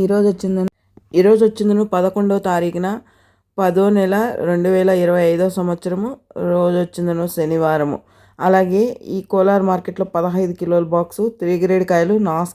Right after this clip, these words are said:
కాయలు, పొడి కాయలు, అన్ క్వాలిటీ టమాటా చూసుకుంటే కనుక యాభై రూపాయల నుంచి వంద, నూట ఇరవై రూపాయల వరకు అయితే టాప్ ధరలో నిలిచింది. సెకండ్ క్వాలిటీ చూసుకుంటే కనుక నూట ఇరవై రూపాయల నుంచి నూట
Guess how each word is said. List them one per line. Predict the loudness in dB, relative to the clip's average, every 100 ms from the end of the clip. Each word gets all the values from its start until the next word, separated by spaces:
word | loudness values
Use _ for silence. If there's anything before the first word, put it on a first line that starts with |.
| -4
కాయలు, | -2 -2 -4
పొడి | -4 -2
కాయలు, | -2 0 0
అన్ | -2
క్వాలిటీ | -4 -4 -4
టమాటా | -4 -2 -4 -4
చూసుకుంటే | -10 -10 -6 -4
కనుక | -4 -6 -10 -12 -20 _ _ 0
యాభై | 2 2 0
రూపాయల | 0 -2 0
నుంచి | 0 0 0 0
వంద, | 0 0 -2 0
నూట | 0 0
ఇరవై | 2 2 0
రూపాయల | -4 -2 -2
వరకు | -2 -4
అయితే | -6 -4
టాప్ | -4 -2
ధరలో | -2 -2 -2
నిలిచింది. | -4 -8 -8 -8 -12 _ _ _ -2
సెకండ్ | 0 2 2
క్వాలిటీ | 2 2 -2
చూసుకుంటే | -6 -6 -4 -2
కనుక | -2 -2 -2 -2
నూట | -2 -2
ఇరవై | 0 0
రూపాయల | 0 -2 -2 -2
నుంచి | -4 -6 -8 -10 _ _ -6
నూట | -2 2